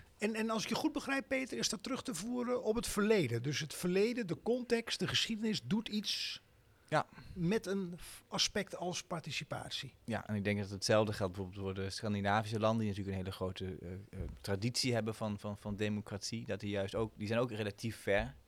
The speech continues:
Speaker 2: Eh, maar dan toch weer op een andere manier, want daar zijn jongeren vooral met de politiek, eh, betrokken, eh, met politici.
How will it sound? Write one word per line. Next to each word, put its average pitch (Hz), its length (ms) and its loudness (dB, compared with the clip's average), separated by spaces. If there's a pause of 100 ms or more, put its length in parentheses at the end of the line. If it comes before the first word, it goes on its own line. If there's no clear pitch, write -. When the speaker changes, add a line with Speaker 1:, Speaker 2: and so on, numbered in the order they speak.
(600)
Speaker 2:
Eh, 110 140 2
maar 110 160 6
dan 120 120 4
toch 123 160 -2
weer 127 120 4
op 117 100 2
een 123 80 -2
andere 117 280 2
manier, 107 380 2
want 120 120 -2
daar 113 120 2
zijn 104 200 0
jongeren 104 300 0
vooral 104 280 4
met 98 140 0
de - 60 -14
politiek, 101 520 -4
eh, 135 240 0
betrokken, 135 680 -2
eh, - 140 -12
met 95 200 -6
politici. 131 600 -8